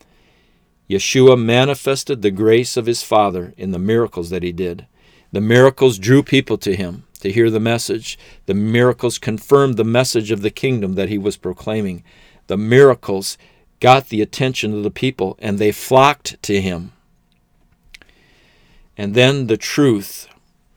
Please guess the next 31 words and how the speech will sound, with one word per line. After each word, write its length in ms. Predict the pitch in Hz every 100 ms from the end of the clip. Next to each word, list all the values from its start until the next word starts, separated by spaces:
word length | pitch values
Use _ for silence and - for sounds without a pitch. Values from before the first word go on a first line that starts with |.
| _
He 140 | 107
came 240 | - 127 123
full 240 | 123 117
of 100 | 107
grace 420 | 113 120 123 - -
and 240 | 113 131 127
truth. 400 | - 104 92 -
The 140 | 98
truth 420 | 104 - 156 160 107
was 180 | 104
in 120 | 107 113
his 180 | 117
teaching. 600 | - - 143 - 85 95 - _ _ _ _ _ _ _
And 160 | 107
it 60 | 110
says 320 | - 131 120
in 100 | 120
the 80 | 107
Gospels 580 | 98 113 120 - 101 101
more 220 | 104 110
than 160 | 113 117
once, 300 | 113 98 -
it 80 |
says, 420 | 90 - 104 95 - - _ _
"The 120 | 98
people 460 | - 139 139 143 123
were 180 | 117 110
amazed 720 | 104 110 123 135 143 135 - _ -
at 140 | 120
his 200 | 135 127
teaching 580 | - 107 95 95 92